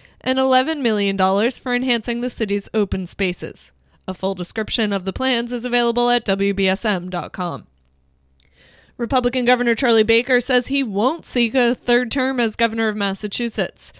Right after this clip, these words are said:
Baker's announcement Wednesday comes near the end of a second grueling year in which his singular focus has been trying to cope with the covid nineteen pandemic. Baker has long been among the nation's most popular chief executives.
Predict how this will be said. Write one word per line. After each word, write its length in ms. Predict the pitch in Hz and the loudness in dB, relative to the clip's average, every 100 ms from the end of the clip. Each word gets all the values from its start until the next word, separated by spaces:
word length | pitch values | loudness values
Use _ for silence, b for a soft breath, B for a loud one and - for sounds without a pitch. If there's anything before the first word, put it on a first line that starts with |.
| B B - | B B 0
Baker's 320 | 214 208 202 | 0 2 0
announcement 680 | 202 202 - - 220 196 180 | 0 -2 -4 -4 -2 -2 -2
Wednesday 540 | 196 214 240 214 226 | -2 -2 -2 0 0
comes 300 | 226 254 254 | 0 -6 -4
near 120 | 285 | -4
the 140 | 285 285 | -2 0
end 160 | 277 | 0
of 80 | 247 | 0
a 60 | 226 | 0
second 400 | - 277 285 254 | 0 0 -2 -4
grueling 340 | 208 202 190 | 0 2 0
year 280 | 190 185 208 | -2 -2 -2
in 80 | 247 | -2
which 200 | 226 - | -4 -2
his 160 | 208 190 | -4 -2
singular 400 | 247 226 196 180 | -2 0 -2 -2
focus 440 | 226 240 247 240 | -2 -2 -2 -2
has 140 | 262 254 | -4 -4
been 160 | 269 | -8
trying 340 | - 269 277 277 | -4 -2 -2 -4
to 60 | |
cope 360 | - 277 202 - | 0 0 0 -2
with 160 | 214 | -6
the 80 | 233 | -4
covid 280 | 226 202 196 | -4 -4 -2
nineteen 440 | 196 - 220 185 | -4 -4 -4 -4
pandemic. 720 | 175 185 185 196 202 - - _ B B B B - | -4 -4 -2 0 0 -4 -12 _ B B B B -2
Baker 300 | 220 220 214 | 0 0 -2
has 160 | 196 | -2
long 380 | 202 202 240 269 | 0 2 2 2
been 240 | 220 247 | 2 2
among 260 | 277 214 208 | 0 -2 -2
the 80 | 208 | -2
nation's 440 | 208 208 220 202 | -2 -2 -6 -4
most 260 | 262 277 - | -4 -4 -2
popular 460 | 269 262 214 196 | 0 2 2 0
chief 280 | 202 208 - | 0 -6 -6
executives. 840 | 185 202 185 - 170 127 - - | -6 -2 -2 -2 -6 -6 -10 -20